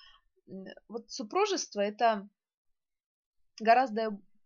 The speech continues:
гораздо более мощный источник счастья, чем работа, деньги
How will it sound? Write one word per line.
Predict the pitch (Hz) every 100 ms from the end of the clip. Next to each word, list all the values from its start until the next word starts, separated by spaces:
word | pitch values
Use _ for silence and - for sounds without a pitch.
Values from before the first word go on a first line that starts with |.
| _ _ - -
гораздо | 220 262 226
более | 202 233 233 220
мощный | 226 226 - 196
источник | 196 - 190 - 208 -
счастья, | - 233 302 - - 196 - _
чем | - 214 208
работа, | 190 185 226 285 240
деньги | 185 185 214 233 202 196